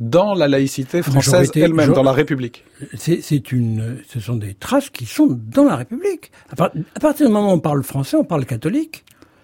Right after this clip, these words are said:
Speaker 1: Ça, pour vous, c'est une des traces de,
Speaker 2: C'est
Speaker 1: de la religion dans l'inconscient
Speaker 2: Dans
Speaker 1: collectif
Speaker 2: l'inconscient,
Speaker 1: français.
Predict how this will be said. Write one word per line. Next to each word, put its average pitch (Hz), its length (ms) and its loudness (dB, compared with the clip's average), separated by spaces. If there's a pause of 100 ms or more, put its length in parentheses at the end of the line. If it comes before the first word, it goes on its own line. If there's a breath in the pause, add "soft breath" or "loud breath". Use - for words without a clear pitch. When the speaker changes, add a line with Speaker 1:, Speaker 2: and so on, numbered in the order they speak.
(640 soft breath)
Speaker 1:
Ça, 160 160 2
pour 151 160 2
vous, 180 160 0
c'est - 200 -4
une 143 120 2
des 131 100 2
traces 156 300 -2
de, 113 340 -6
Speaker 2:
C'est 110 80 -8
Speaker 1:
de 113 140 -4
la 110 100 0
religion 131 420 2
dans 127 140 0
l'inconscient 120 520 -4
Speaker 2:
Dans 135 100 2
Speaker 1:
collectif 135 460 0
Speaker 2:
l'inconscient, 302 160 6
Speaker 1:
français. 117 300 -2